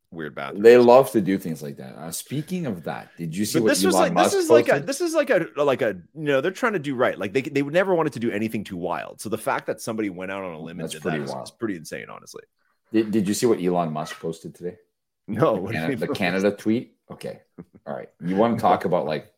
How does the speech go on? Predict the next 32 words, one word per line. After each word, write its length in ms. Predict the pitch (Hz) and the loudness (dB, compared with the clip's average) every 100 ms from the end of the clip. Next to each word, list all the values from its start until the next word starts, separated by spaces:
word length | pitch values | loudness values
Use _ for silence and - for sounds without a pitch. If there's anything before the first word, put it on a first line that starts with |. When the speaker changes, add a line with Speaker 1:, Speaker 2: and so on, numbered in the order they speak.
| _ | _
Speaker 2:
shock 420 | - 78 82 - | -4 -2 -2 -2
value? 420 | 87 92 101 110 - _ _ _ _ _ 90 | 0 2 0 -2 -8 _ _ _ _ _ 0
I 60 | |
wanna 220 | 98 123 | 4 4
Speaker 1:
Okay. 100 | 117 | 4
Speaker 2:
know 240 | 98 95 - | 4 2 2
if 200 | 82 80 | -2 -6
you 220 | 80 85 80 | -8 -8 -6
see 400 | - - 98 104 | -8 -6 0 0
it 160 | - - | -2 -8
or 120 | 76 | -12
if 160 | - | -12
you 80 | 73 | -16
don't. 420 | 67 73 62 - | -16 -16 -18 -18
'Cause 160 | - 78 | -20 -14
when 140 | 90 | -12
somebody 260 | - 117 147 | -6 -4 -2
showed 260 | - 113 107 | 2 4 4
me 100 | 95 | 0
today, 340 | 95 87 - | -2 -2 -2
I 120 | 80 | -4
did 240 | 78 80 73 | -8 -8 -8
not 260 | 80 76 | -10 -10
see 160 | - 78 | -12 -8
it 80 | 80 | -8
at 100 | 76 | -6
first. 360 | - 120 135 _ _ _ _ _ _ _ _ _ | -2 -2 -4 _ _ _ _ _ _ _ _ _
He, 100 | - | -6
he 320 | 107 131 131 | -4 -2 -2
tweeted 300 | 110 156 170 | 2 4 6
about 240 | 147 123 - | 8 6 4
Canada. 480 | 113 87 65 - | -2 -4 -6 -14